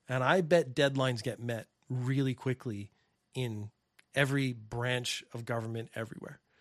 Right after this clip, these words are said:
because people don't want to lose their jobs. This is their power and they want to hold on to that power. So,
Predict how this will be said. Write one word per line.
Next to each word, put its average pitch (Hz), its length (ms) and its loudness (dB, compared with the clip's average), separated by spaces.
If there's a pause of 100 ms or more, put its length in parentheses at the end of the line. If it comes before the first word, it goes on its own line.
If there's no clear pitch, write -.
(640)
because 139 180 2
people 208 180 6
don't 185 140 8
want 175 120 10
to 160 40 6
lose 151 180 4
their 135 80 0
jobs. 123 380 -6
This 143 180 0
is 143 120 2
their 135 200 2
power 180 440 4
and 131 100 0
they 135 40 0
want 139 140 2
to 127 60 -4
hold 139 140 2
on 127 120 2
to 120 60 -2
that 110 180 -8
power. 143 320 2
So, 127 240 2